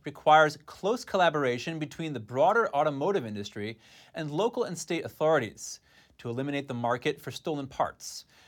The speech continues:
A councilman says Los Angeles experienced an over seven hundred percent surge in the theft of catalytic converter components,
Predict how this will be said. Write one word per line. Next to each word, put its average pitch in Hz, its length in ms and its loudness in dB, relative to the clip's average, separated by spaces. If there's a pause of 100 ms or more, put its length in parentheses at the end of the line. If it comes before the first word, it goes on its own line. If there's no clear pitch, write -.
(140)
A 131 60 -12
councilman 151 540 0
says 151 320 2
Los 156 320 2
Angeles 156 400 -2
experienced 156 640 -4
an 147 160 -8
over 151 260 -2
seven 202 420 2
hundred 196 300 0
percent 156 340 -2
surge 185 560 2
in 127 120 -8
the 117 80 -8
theft - 360 -2
of - 120 -18
catalytic 123 420 0
converter 135 400 -2
components, 113 720 -8